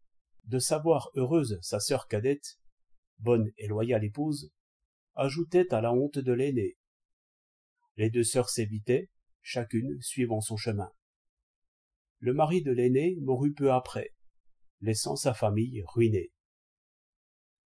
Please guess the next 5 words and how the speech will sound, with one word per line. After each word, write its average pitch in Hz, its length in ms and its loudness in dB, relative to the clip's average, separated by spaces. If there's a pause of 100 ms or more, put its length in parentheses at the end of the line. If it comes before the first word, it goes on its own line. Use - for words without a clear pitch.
(380)
Quelque 113 240 0
temps 147 200 0
plus 110 200 -8
tard, 160 400 0 (340)
Mao 131 400 4